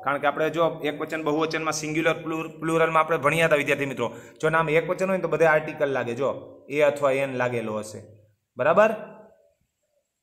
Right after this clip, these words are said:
અ શોપ એક દુકાન, શોપ્સ દુકાનો. અ ટોય એક રમકડું, ટોય્સ રમકડાઓ.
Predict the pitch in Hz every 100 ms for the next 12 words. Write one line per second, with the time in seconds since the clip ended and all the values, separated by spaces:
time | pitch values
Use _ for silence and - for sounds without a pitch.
0 | _ _ _ _ _ 180 180 185 165 135
1 | 139 151 156 165 165 117 - 170 165 135
2 | - - 135 123 156 143 147 113 - -
3 | - - _ 160 175 175 175 135 107 147
4 | 156 151 160 151 143 123 - - 170 156
5 | - - 117 113 147 156 156 147 147 143